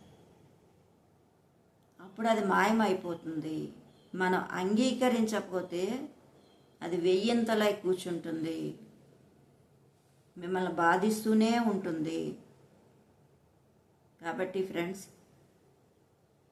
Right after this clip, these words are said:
మనం ఏ సమస్య వచ్చినా దాన్ని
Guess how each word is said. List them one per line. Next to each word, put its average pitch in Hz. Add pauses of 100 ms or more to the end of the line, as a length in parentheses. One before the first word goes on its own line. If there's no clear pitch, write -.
(400)
మనం 214
ఏ 196
సమస్య 240
వచ్చినా 196
దాన్ని 165